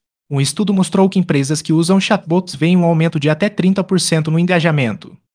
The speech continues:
Pense em como você se sente ao receber uma resposta rápida. É como um abraço acolhedor em um dia frio.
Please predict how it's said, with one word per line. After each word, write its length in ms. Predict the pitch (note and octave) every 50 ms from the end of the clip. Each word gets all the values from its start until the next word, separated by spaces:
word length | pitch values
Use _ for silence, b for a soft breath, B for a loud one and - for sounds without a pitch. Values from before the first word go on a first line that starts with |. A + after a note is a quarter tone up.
| _ _ -
Pense 420 | E3 F3 F#3+ F#3 - - E3+ D3
em 120 | - F3+ G3
como 260 | F#3+ - G#3+ G#3 G#3+
você 280 | F#3+ G3+ G3 - - F3+
se 120 | - D3+
sente 320 | - - D#3+ E3+ F3 -
ao 60 | F#3+ E3
receber 440 | E3 F#3 F3 - F#3+ E3 E3+ F3
uma 140 | F#3 F#3 G3
resposta 540 | F3+ G#3 F#3+ - - - D#3+ D#3+ D#3 - E3
rápida. 580 | C#3 - C3+ B2 A#2+ - - A2+ A#2 A#2+ B2 _ _ _ _ _ _ _ -
É 60 | C#3+
como 180 | - F#3 F#3 F3+
um 100 | F3 E3
abraço 340 | D3 C3 C3+ B2 B2 -
acolhedor 440 | C#3 - D3+ D3 D3+ C#3+ D3 D3+ D#3
em 80 | E3+ F3
um 120 | F#3 F#3
dia 180 | D#3 B2+ C#3+ C#3+
frio. 440 | - - C#3+ C3 A#2+ G#2+ G#2+ A2+